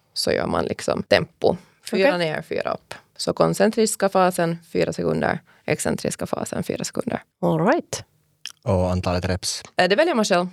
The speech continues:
Speaker 1: Har man tänkt göra tre gånger tio så,
Speaker 3: Mm.
Speaker 1: så gör man det så, men det ska vara bromsande
Speaker 3: Mm.
Speaker 1: på
Speaker 3: All
Speaker 1: båda,
Speaker 3: right.
Speaker 1: liksom, båda faserna.
Speaker 3: Mm.
Speaker 2: Okej.
Speaker 1: Mm.
Speaker 2: Och som Vicky sa så uppva-, uppmanar vi er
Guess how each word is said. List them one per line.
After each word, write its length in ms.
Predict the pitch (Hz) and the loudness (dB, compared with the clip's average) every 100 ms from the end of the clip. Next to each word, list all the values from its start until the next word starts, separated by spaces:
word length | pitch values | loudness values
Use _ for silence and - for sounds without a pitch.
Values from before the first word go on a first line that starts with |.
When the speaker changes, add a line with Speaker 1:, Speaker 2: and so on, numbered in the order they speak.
| - | -2
Speaker 1:
Har 120 | 196 | 2
man 140 | 196 | 2
tänkt 220 | 196 190 175 | 2 0 0
göra 440 | 180 180 160 170 - _ _ _ | 2 2 0 -4 -12 _ _ _
tre 200 | 220 185 | 2 4
gånger 240 | 175 165 170 | 4 2 0
tio 340 | 190 180 165 | 0 2 2
så, 280 | 165 160 170 _ | 2 0 -2 _
Speaker 3:
Mm. 220 | 101 92 104 _ - | -4 -4 -6 _ -6
Speaker 1:
så 240 | - - | 0 2
gör 140 | 165 85 | 2 2
man 180 | 82 | 0
det 180 | - - - - | 0 0 -4 -4
så, 240 | - - | 0 2
men 140 | - | 0
det 80 | - | -4
ska 160 | - - | -4 -6
vara 100 | - | -4
bromsande 560 | - 170 - 98 - - - | -4 -4 -4 -4 -4 -8 -4
Speaker 3:
Mm. 200 | 101 95 - | -4 -2 2
Speaker 1:
på 80 | |
Speaker 3:
All 60 | 170 | 2
Speaker 1:
båda, 140 | 165 | 2
Speaker 3:
right. 140 | 151 - | -4 -6
Speaker 1:
liksom, 400 | - - - 165 - _ _ _ _ - - _ | -6 -6 -4 -6 -12 _ _ _ _ -20 -20 _
båda 320 | - - - | 0 2 2
faserna. 380 | - - - 175 - _ - | 0 -2 -2 -4 -6 _ -2
Speaker 3:
Mm. 220 | 104 98 110 _ _ | 0 0 -2 _ _
Speaker 2:
Okej. 240 | 220 392 392 - | 0 2 0 0
Speaker 1:
Mm. 260 | 170 190 403 _ _ _ _ _ | 0 0 0 _ _ _ _ _
Speaker 2:
Och 80 | 220 | 2
som 120 | 240 226 | 4 4
Vicky 260 | 247 226 | 4 2
sa 200 | 240 247 | 4 2
så 100 | - | 4
uppva-, 420 | 208 - 185 202 - | 0 0 0 2 2
uppmanar 580 | 240 - 208 202 190 185 | -2 2 4 6 6 4
vi 200 | 180 185 - - | 4 2 -2 -2
er 420 | 190 185 175 | 2 4 2